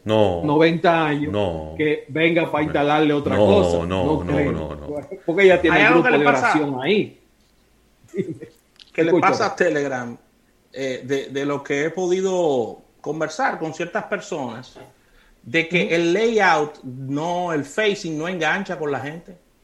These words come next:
Speaker 1: ¿De
Speaker 3: Ese
Speaker 1: Telegram
Speaker 3: con
Speaker 1: o de Signal?
Speaker 3: No, de Telegram.
Speaker 1: ¿De Telegram?
Speaker 2: De Telegram.
Speaker 1: Sí.
Speaker 3: No engancha con la gente.
Speaker 1: Es
Speaker 3: O
Speaker 1: por-
Speaker 3: sea, eh, la gente está volcada más a,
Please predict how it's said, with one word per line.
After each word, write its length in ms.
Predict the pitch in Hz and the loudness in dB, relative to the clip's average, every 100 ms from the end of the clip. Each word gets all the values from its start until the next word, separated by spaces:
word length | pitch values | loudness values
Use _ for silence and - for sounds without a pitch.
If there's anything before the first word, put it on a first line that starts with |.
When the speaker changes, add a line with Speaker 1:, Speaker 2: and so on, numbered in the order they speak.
| _ _ _ _ - | _ _ _ _ -2
Speaker 1:
¿De 140 | 95 | 2
Speaker 3:
Ese 160 | 104 131 | 6 8
Speaker 1:
Telegram 520 | 170 175 170 170 165 | 8 8 8 6 6
Speaker 3:
con 100 | 147 | 4
Speaker 1:
o 40 | |
de 140 | 127 113 | 6 6
Signal? 520 | - 95 85 78 - - _ _ _ _ _ | 4 -4 -4 -6 -10 -20 _ _ _ _ _
Speaker 3:
No, 180 | 143 135 | 0 0
de 80 | |
Telegram. 480 | 123 156 120 104 101 - _ _ _ _ - | 2 2 2 -2 -12 -20 _ _ _ _ -8
Speaker 1:
¿De 140 | 101 | -6
Telegram? 440 | 101 - 220 - 78 | 0 0 2 2 0
Speaker 2:
De 80 | - 147 | -4 -4
Telegram. 300 | 196 135 107 - _ | -4 -4 -8 -16 _
Speaker 1:
Sí. 180 | - 233 | -6 0
Speaker 3:
No 100 | 160 | 2
engancha 400 | 156 156 147 127 | 4 2 2 -2
con 120 | 123 | 0
la 80 | 127 | -2
gente. 380 | 120 113 107 117 _ _ _ - | -2 -6 -10 -16 _ _ _ -8
Speaker 1:
Es 60 | |
Speaker 3:
O 60 | 117 | -4
Speaker 1:
por- 20 | |
Speaker 3:
sea, 360 | - 147 139 139 | 4 6 6 4
eh, 160 | 139 135 | 0 0
la 160 | 143 | 2
gente 260 | 135 151 160 | 2 0 -4
está 160 | 170 165 | 0 2
volcada 460 | 175 165 170 165 151 | 2 2 2 2 0
más 400 | 151 156 160 160 | -2 -4 -2 0
a, 560 | 147 127 113 110 - | 4 6 4 0 -8